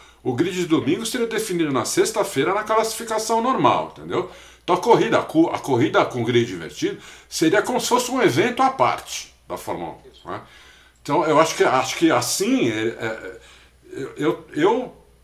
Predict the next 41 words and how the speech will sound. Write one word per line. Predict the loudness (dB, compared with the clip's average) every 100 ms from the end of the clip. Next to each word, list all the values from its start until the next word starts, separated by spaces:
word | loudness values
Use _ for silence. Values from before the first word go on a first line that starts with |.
| _ _ -8
eu | -6
gostaria | 4 4 6 6 6 4
muito | 4 6 6 4
que | 2
eles | 2
testassem | 0 -2 2 2 2 -2 -10
isso, | -10 2
muito, | 4 4 -2 -18
entendeu? | -12 -10 -8 -10 -12 -20 -20 -20 -6
Mas | 0 2 0 -2
eu, | 0 2 4
eu | 4
vejo | 6 2 2
que | -4
a |
maioria | 2 4 6 4 2
dos | 2 0
fãs, | -2 -2 -2 -4 -8 -12 _ _ _ _ _ _ _ -12
se | -4 6
bem | 6 6
que | 0 2 0 -2 -14 -8
eu | 0 2
acho | 2 -2
que |
eu | -2
consegui | -2 -4 -4 -6
convencer | -4 0 0 2 2
alguns | 2 4 2 2
a-, | -2 -4 -4
<laughs> | -8 -8 -18 -4
que | -2
acessam | 0 -2 2 2
o |
Auto | 2 2
Racing, | 0 -2 -4 -10 -12 -16 -14 0
mas | 4 4
a |
maioria | 6 6 4 2 4
dos | 4 4
fãs | 2 2 2 -2 -8 -2
é, | 2 2 0